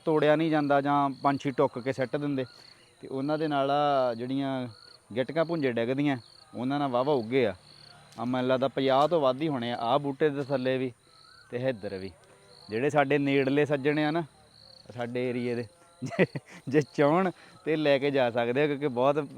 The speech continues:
ਸੱਜਣਾਂ ਨੇ ਮੈਨੂੰ ਕਈ ਵਾਰ ਕਿਹਾ ਵੀ ਸਾਨੂੰ ਬੂਟਾ ਕੋਈ ਤਿਆਰ ਕਰਕੇ ਦਿਓ। ਤੇ ਜੇ ਇਹ ਤੁਹਾਡੇ ਕਿਸੇ ਕੰਮ ਦੇ ਆ ਤੇ ਤੁਸੀਂ ਇਹਨਾਂ ਨੂੰ ਲੈ ਕੇ ਜਾ ਸਕਦੇ ਹੋ, ਕਿਉਂਕਿ ਨਹੀਂ ਤਾਂ ਹੁਣ ਛਟਾਲੇ ਵਾਲਾ ਖੇਤ ਆ, ਬਰਸੀਨ ਵਾਲਾ ਇਹ ਵਾਹੁਣਾ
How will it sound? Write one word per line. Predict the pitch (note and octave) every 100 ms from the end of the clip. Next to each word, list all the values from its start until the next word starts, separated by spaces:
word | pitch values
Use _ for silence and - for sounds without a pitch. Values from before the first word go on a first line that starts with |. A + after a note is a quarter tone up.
| A#2 A#2+
ਸੱਜਣਾਂ | C3 B2 B2+
ਨੇ | B2+
ਮੈਨੂੰ | C3 B2+
ਕਈ | B2+
ਵਾਰ | B2 B2
ਕਿਹਾ | A#2+
ਵੀ | B2+
ਸਾਨੂੰ | C3+ B2+ A#2
ਬੂਟਾ | A#2 C#3+
ਕੋਈ | C3+
ਤਿਆਰ | B2+ B2 A2+
ਕਰਕੇ | A#2 A2 -
ਦਿਓ। | A2+ D3 - - - - -
ਤੇ |
ਜੇ | A2+ B2+ B2+ C3 B2
ਇਹ | B2+
ਤੁਹਾਡੇ | C3 D3 B2
ਕਿਸੇ | B2 C#3 C#3+
ਕੰਮ | C#3 C3 C3
ਦੇ | C3+ E3
ਆ | F3 G#3 - - - -
ਤੇ | D3
ਤੁਸੀਂ | C#3+ C#3+
ਇਹਨਾਂ | D#3 E3+
ਨੂੰ | E3+
ਲੈ | D3
ਕੇ | B2 B2
ਜਾ | A2+
ਸਕਦੇ | G#2 A2+ A#2
ਹੋ, | C#3+
ਕਿਉਂਕਿ | C#3+ C#3+
ਨਹੀਂ | C#3+ D3+
ਤਾਂ | E3
ਹੁਣ | D#3+
ਛਟਾਲੇ | C#3+ C3+ B2 D3
ਵਾਲਾ | D#3 D#3
ਖੇਤ | C#3 C3 C#3
ਆ, |
ਬਰਸੀਨ | C#3+ B2+ C3 C3
ਵਾਲਾ | C3+ C#3
ਇਹ |
ਵਾਹੁਣਾ | B2 A#2+ D#3+